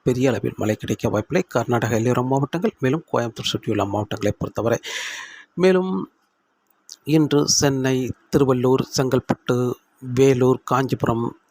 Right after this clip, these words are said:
திருப்பத்தூர், ராணிப்பேட்டை, கள்ளக்குறிச்சி, புதுச்சேரி, கடலூர், காரைக்கால், திருவண்ணாமலை இந்த இடங்களுக்கெல்லாம் இன்று நள்ளிரவு அதிகாலை நேரங்களில் ஆங்கங்கே அங்கே மழை கிடைக்கும் என்றும் எதிர்பார்க்கப்படுகிறது. இன்று தமிழகத்தை பொறுத்தவரை சற்று பரப்பில் குறைந்த இடங்களே மழை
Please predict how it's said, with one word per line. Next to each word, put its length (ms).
திருப்பத்தூர், 560
ராணிப்பேட்டை, 580
கள்ளக்குறிச்சி, 720
புதுச்சேரி, 480
கடலூர், 520
காரைக்கால், 520
திருவண்ணாமலை 640
இந்த 180
இடங்களுக்கெல்லாம் 520
இன்று 280
நள்ளிரவு 400
அதிகாலை 320
நேரங்களில் 380
ஆங்கங்கே 420
அங்கே 300
மழை 180
கிடைக்கும் 340
என்றும் 240
எதிர்பார்க்கப்படுகிறது. 760
இன்று 240
தமிழகத்தை 400
பொறுத்தவரை 320
சற்று 260
பரப்பில் 420
குறைந்த 300
இடங்களே 320
மழை 140